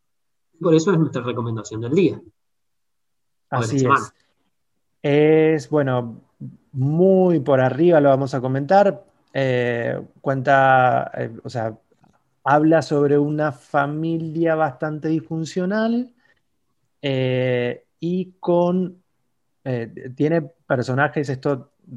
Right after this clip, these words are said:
Speaker 2: igual si ves, hay una segunda película de Miranda Julie que, que no ha tenido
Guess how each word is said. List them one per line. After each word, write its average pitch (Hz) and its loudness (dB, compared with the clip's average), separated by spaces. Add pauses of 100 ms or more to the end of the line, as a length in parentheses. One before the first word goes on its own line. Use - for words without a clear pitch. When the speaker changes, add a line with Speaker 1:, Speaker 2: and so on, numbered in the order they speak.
(160)
Speaker 2:
igual 123 -2
si 131 -6
ves, 131 -4 (600)
hay 160 4
una 156 2
segunda 143 0
película 143 0
de 135 2
Miranda 131 -2
Julie 139 -2
que, 120 -4
que 117 -6
no 123 -2
ha 135 0
tenido 131 -2